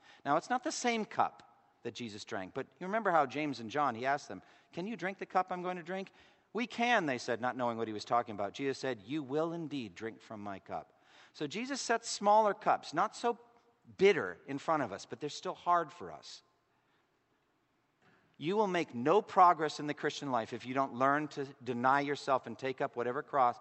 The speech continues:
cup, uh, Jesus sets in front of you and drink it. Only by saying, "Not my will, but yours be done," can you grow in holiness. And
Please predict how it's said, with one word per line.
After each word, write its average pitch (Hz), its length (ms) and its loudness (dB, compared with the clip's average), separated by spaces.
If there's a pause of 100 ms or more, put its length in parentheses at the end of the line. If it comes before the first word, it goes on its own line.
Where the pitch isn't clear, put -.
(240)
cup, 135 320 4 (280)
uh, 117 220 4
Jesus 123 540 -6
sets - 280 -2
in 131 80 -8
front 120 200 -2
of 92 60 -10
you 101 80 -6
and 98 80 -6
drink 92 240 -14
it. 98 80 -20 (1300)
Only 175 280 2
by 160 220 6
saying, 135 440 0
"Not 143 260 6
my 147 260 4
will, 135 220 0
but 127 140 -4
yours 123 220 -2
be 127 100 -10
done," 113 280 -4
can 135 340 -6
you 135 160 -6
grow 120 260 0
in 127 60 -6
holiness. 104 640 -8 (260)
And 123 240 -2